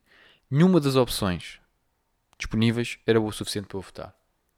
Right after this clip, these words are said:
E o que é que eu estou a dizer quando me abstenho?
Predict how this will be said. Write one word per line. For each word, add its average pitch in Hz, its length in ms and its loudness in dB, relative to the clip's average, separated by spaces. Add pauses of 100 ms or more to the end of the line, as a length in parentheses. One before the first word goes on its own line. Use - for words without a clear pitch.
(2250)
E 160 280 2
o 120 80 -6
que - 80 0
é 156 40 0
que 156 60 -2
eu - 20 2
estou 143 120 0
a 139 40 -2
dizer 131 220 0
quando 123 200 -2
me 120 40 -2
abstenho? 98 400 -6